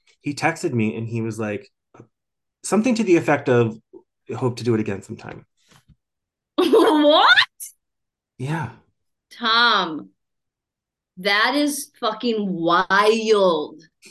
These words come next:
Speaker 1: I refer to him as the boy who bit my face.
Speaker 2: He's, he is the fa-, he is the face biter.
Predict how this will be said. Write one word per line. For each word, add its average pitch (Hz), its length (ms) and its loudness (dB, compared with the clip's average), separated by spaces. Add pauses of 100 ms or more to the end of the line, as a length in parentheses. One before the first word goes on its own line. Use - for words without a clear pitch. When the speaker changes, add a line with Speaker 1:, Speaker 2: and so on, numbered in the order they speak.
(120)
Speaker 1:
I 135 100 4
refer 160 360 4
to 156 140 -4
him 127 220 0
as 117 100 0
the 120 80 -6
boy 110 180 -2
who 104 120 -2
bit 101 160 -4
my 98 100 -12
face. - 380 -20 (960)
Speaker 2:
He's, 247 240 -6 (180)
he 226 240 -6
is 226 180 -2
the 208 100 0
fa-, 196 460 0
he 202 160 -2
is 190 120 -2
the 185 100 -4
face 220 260 -2
biter. - 400 -10